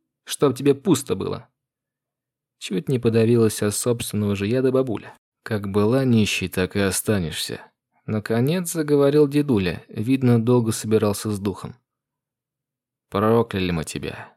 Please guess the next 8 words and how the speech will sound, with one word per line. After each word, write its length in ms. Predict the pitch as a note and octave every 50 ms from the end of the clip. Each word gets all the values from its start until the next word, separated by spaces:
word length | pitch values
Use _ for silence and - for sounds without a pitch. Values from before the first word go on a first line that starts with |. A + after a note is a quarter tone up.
| _ _ _
что 260 | - - - - G2
сыну 320 | F2+ - - A2+ A2 A2 G2+
счастья 460 | - - - C3 C#3 B2+ - - A2+
не 140 | G2+ G2 F2+
принесла, 680 | - F2 F2 E2+ E2 D2+ - - D#2+ D2+ - - - -
да 200 | - E2 F#2+ F#2
квартиру 480 | - G2+ G2 F#2 - - A#2+ A2 G2+
отобрала». 580 | F2 E2 - E2 - - F2 E2 D2+ - - -